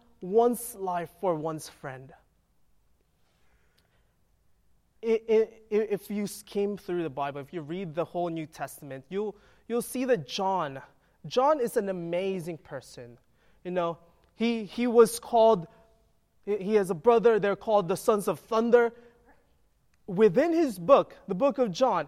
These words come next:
he could have called himself the son of thunder, the son of Zebedee. You know, like, he could have called himself the fisherman or the elder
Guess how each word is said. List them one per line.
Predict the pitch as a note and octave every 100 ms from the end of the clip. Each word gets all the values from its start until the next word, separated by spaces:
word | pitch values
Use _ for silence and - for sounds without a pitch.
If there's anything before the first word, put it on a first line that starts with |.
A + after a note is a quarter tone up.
| -
he | C4+
could | - E4+
have | C#4+ A3+
called | - B3+ C4
himself | B3 A#3 - A#3 - - -
the | G3 A3+
son | A3+ A#3 A3+
of | F3+
thunder, | - F#3 D#3+ C3+ A#2+ - _ _ _ _ _ _ _ _ _ _
the | G#3+
son | G3 - B3+ B3+
of | A3+
Zebedee. | F#3+ F#3 E3 C#3+ B2+ - _ _ _
You | F#3
know, | F3
like, | F3 D#3+ - _ _ _ _
he | B3+
could | G3+ C#4+
have | C4+ C4 F#3 F3+ _ _ _
called | - B3+ B3
himself | B3 - A3
the | A3+
fisherman | F#3 C#4 B3+ - G#3 F3 D#3 C#3+
or | A3+ B3+ C4
the | A3 A#3+ -
elder | A3 A#3+ A3+ E3+ D#3+ C#3